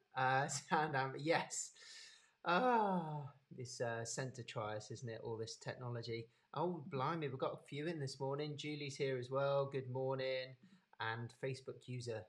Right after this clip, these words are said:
morning, everyone. Um, if you're, uh, on, uh, Facebook, then you can see who it is.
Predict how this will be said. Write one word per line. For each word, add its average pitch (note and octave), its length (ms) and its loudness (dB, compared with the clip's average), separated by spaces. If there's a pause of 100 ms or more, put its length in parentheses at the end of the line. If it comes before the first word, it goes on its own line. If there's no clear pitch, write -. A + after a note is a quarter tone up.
(140)
morning, B2 320 -4
everyone. A#2 380 -4 (300)
Um, C#3+ 220 4 (100)
if D#3+ 160 -4
you're, D#3+ 500 6
uh, C#3 240 4
on, D#3 300 6
uh, C#3 360 2 (120)
Facebook, C#3 440 2
then C3+ 220 0
you C3 140 -4
can C3+ 160 -12
see C3+ 260 -4
who C3 100 -2
it B2 160 2
is. B2 260 0